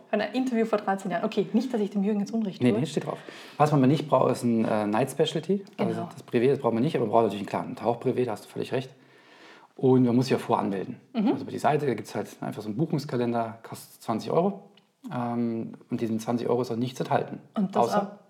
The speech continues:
Speaker 1: aber schon vor dreizehn Jahren. Das heißt, es wurde sukzessive günstiger, so gesehen.
Speaker 2: Stimmt. Weil nämlich, also zwanzig Euro heißt wirklich nur, du kriegst Zugang zum Areal, also du kriegst keine Flasche, kein Blei, also, ne, nicht, nicht verwechseln, du musst alles selber mitbringen.
Speaker 1: Aber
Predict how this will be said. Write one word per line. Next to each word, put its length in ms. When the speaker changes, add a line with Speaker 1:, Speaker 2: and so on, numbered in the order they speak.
Speaker 1:
aber 260
schon 240
vor 180
dreizehn 420
Jahren. 240
Das 160
heißt, 180
es 160
wurde 280
sukzessive 880
günstiger, 540
so 180
gesehen. 220
Speaker 2:
Stimmt. 340
Weil 140
nämlich, 200
also 220
zwanzig 260
Euro 160
heißt 140
wirklich 180
nur, 120
du 80
kriegst 360
Zugang 540
zum 220
Areal, 440
also 100
du 60
kriegst 200
keine 180
Flasche, 300
kein 160
Blei, 260
also, 140
ne, 120
nicht, 280
nicht 100
verwechseln, 340
du 60
musst 140
alles 320
selber 160
mitbringen. 460
Speaker 1:
Aber 360